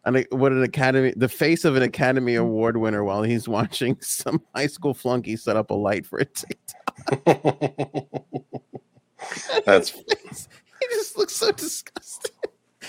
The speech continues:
Speaker 1: He's just sitting there waiting. <laughs>
Speaker 2: Fucking guy.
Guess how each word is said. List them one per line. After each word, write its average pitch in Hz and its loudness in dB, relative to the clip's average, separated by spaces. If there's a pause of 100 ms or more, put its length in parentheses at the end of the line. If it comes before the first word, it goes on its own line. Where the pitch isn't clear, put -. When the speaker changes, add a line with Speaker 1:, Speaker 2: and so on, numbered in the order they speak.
(140)
Speaker 1:
He's 370 -2
just 226 2
sitting 208 4
there 175 6
waiting. 156 4 (100)
<laughs> 214 6 (840)
Speaker 2:
Fucking 107 4
guy. 98 6